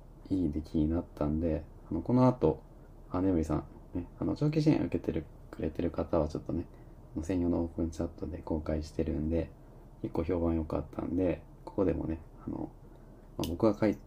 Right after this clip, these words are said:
作ったわけでは、全部作ったわけではない、ないんですけど、ちょっと、あの、公開しようと思います。この、ね、あの、放送が終わった後に公開するんで、ちょっと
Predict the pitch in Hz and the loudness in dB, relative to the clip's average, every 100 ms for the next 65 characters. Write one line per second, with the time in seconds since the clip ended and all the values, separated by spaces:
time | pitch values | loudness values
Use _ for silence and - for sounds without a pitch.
0 | - - - - 73 71 78 78 78 - | -16 -8 -4 -2 -2 -2 -4 -4 -6 -2
1 | 85 76 - 76 78 78 78 85 85 85 | 0 -2 -6 -6 -6 -6 -2 0 0 -2
2 | - - - 92 87 78 76 - 107 117 | -6 -18 -6 -2 2 0 -2 -2 2 2
3 | - - - - - - - - - 78 | 0 -6 -6 -8 -16 -20 -20 -14 -4 -2
4 | 78 82 78 78 73 - - 98 80 73 | 0 2 2 0 -2 -10 -2 0 0 -2
5 | - 98 - 78 69 80 78 - 50 101 | 0 0 0 -2 -2 -6 -8 -4 -2 -2
6 | - - - - - - - 110 101 - | -4 -12 -20 -20 -20 -20 -4 -4 -4 -8
7 | - 92 92 110 104 104 95 95 101 104 | -6 -4 -2 0 2 2 0 0 2 2
8 | - 98 - 120 85 76 - - - - | 2 -2 0 0 4 4 2 -6 -20 -20
9 | - - 78 - 76 76 - - 78 76 | -10 -6 -6 -2 -4 -4 -10 -6 -4 -2
10 | 87 107 - 78 - | 2 2 0 -4 -6